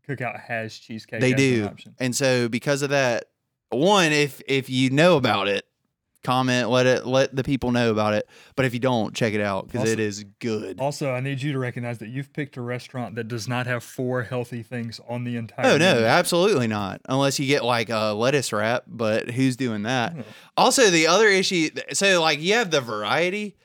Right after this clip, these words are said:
Speaker 2: um, but honestly, any time before nine P M, 'cause I used to eat this place all the time in college, anytime before nine P M, it just feels like a sin to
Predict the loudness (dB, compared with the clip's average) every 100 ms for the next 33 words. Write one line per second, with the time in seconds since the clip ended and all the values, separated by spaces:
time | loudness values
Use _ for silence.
0 | _ _ _ -4 -2 0 -2 -6 -10 -14
1 | _ _ _ _ _ _ _ -8 -6 -4
2 | -2 -2 -2 -2 -4 -6 -4 -2 0 -4
3 | -6 -6 -2 -2 -2 -4 -6 -4 -4 -2
4 | -4 -2 -2 -4 -6 -6 -4 -4 -6 -4
5 | -2 -2 -2 -4 -4 -6 -6 -4 -4 -6
6 | -6 -4 -4 -4 -6 -6 -6 -4 -4 -4
7 | -14 -10 -2 0 0 2 2 2 2 2
8 | 2 2 2 0 0 0 0 -2 -4 -2
9 | -2 0 -2 -4 -4 -2 0 0 -2 -2
10 | -6